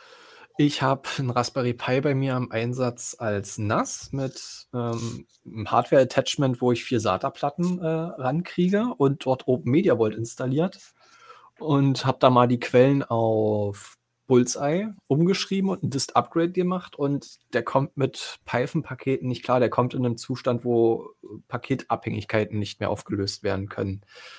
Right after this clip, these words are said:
Also ad hoc ein Dist-Upgrade, hm, leider nicht. Also die Empfehlung ist ja auch selber jedes Mal vom, vom Raspberry Pi-Team,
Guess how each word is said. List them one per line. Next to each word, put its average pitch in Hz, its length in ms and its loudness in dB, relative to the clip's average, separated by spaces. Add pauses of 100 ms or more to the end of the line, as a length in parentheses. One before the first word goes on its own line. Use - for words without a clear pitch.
(120)
Also 127 720 4 (440)
ad 135 220 4
hoc 175 280 2
ein 147 120 2
Dist-Upgrade, 131 840 2 (200)
hm, 101 640 -6 (180)
leider 98 340 -4
nicht. - 400 -16
Also 113 240 2
die 120 140 4
Empfehlung 117 420 0
ist 107 140 -4
ja 110 80 0
auch 101 80 -2
selber 104 320 0
jedes 101 280 -2
Mal 104 120 -4
vom, 104 440 -6
vom - 200 -6
Raspberry 104 400 0
Pi-Team, 104 640 0